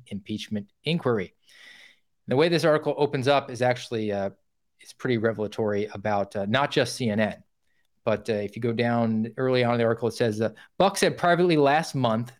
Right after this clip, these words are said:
that he was interested in a job at C N N," a source told the Post, "after he weighed other options over the past year, including joining a D C-based law firm or seeking Biden's nomination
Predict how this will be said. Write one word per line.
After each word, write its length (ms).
that 180
he 220
was 240
interested 540
in 180
a 40
job 540
at 140
C 240
N 160
N," 200
a 60
source 280
told 220
the 60
Post, 400
"after 400
he 160
weighed 440
other 400
options 640
over 220
the 80
past 340
year, 300
including 480
joining 380
a 160
D 320
C-based 640
law 280
firm 340
or 140
seeking 500
Biden's 400
nomination 720